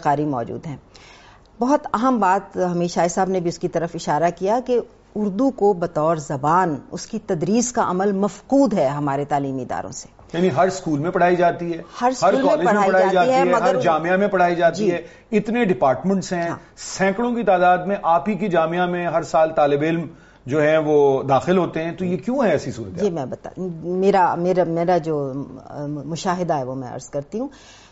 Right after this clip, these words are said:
Speaker 1: کہ ہم، آ، زبا-، ادب کو سمجھنے کا ٹول، ادب ظا-، ظاہر ہے، ادب کا ٹول الفاظ ہیں، زبان ہے، زبان کے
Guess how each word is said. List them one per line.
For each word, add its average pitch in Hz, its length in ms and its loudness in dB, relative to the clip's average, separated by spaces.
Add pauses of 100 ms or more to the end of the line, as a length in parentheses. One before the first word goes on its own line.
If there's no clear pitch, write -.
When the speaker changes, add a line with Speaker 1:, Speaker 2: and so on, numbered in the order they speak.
(100)
Speaker 1:
کہ 247 160 2
ہم، 247 540 -2 (120)
آ، 170 240 -6
زبا-، 185 400 0
ادب 240 340 0
کو 226 120 0
سمجھنے 165 520 -4
کا 151 300 -4 (240)
ٹول، 220 240 -2 (200)
ادب 196 340 0
ظا-، 180 220 0
ظاہر 196 260 -2
ہے، 233 180 4
ادب 226 240 0
کا 240 80 2
ٹول 254 280 2
الفاظ 190 540 2
ہیں، 151 160 -6
زبان 180 500 0
ہے، 151 100 -6
زبان 202 440 2
کے 247 80 2